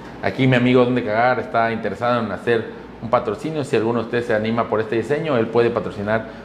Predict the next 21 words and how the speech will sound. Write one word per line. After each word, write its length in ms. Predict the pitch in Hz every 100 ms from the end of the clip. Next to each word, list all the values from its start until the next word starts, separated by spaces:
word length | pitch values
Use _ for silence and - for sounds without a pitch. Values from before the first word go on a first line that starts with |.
| - -
un 120 | 110
carro 300 | 110 110 110
como 200 | 92 87
este, 280 | 110 - 135
porque, 260 | 131 92 90
bueno, 200 | 85 85 - - - - - -
él, 320 | 110 110 101
él 180 | 110 110
se 100 | 123
echa 180 | 113 120
la 80 | 95
hechura 360 | 85 127 110 - - - - - -
del 120 | 98
mojón. 280 | 82 101 85 - - - - - -
Es 120 | 98
experto 360 | - 107 95
en 60 | 90
hacer 160 | 85 82
mojones. 280 | 80 87 - - - - - - - - - - - - - - - - - - - -
El 120 | 180
centro, 360 | 269 269 254